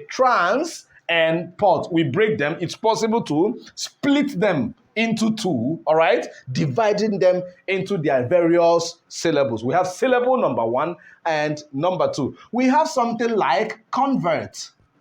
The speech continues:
convert, all right? This is equally a disyllabic or bisyllabic word.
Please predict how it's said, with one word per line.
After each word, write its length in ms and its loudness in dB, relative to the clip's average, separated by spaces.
convert, 1120 0
all 100 2
right? 360 2
This 180 0
is 220 -2
equally 640 2
a 140 0
disyllabic 1080 -2
or 260 2
bisyllabic 760 2
word. 380 0